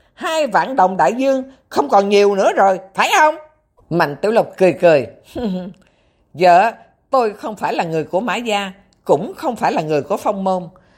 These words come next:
không cần dùng hai nhà đó để chèn ép anh. Hai vạn đồng đại dương á, Mạnh Tiểu Lục tôi có, nhưng á, không có đưa cho anh.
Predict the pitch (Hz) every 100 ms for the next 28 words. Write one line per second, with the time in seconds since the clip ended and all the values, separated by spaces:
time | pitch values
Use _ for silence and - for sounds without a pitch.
0 | _ - 262 220 185 156 170 151 202 220
1 | 190 170 147 170 302 285 208 214 139 165
2 | - 202 185 160 _ _ _ _ _ 294
3 | 269 233 190 156 214 185 175 147 202 240
4 | 233 240 254 120 139 165 220 262 294 196
5 | - 220 - 233 294 392 - _ _ -
6 | 190 226 208 226 262 _ - 262 269 311
7 | 277 214 208 180 185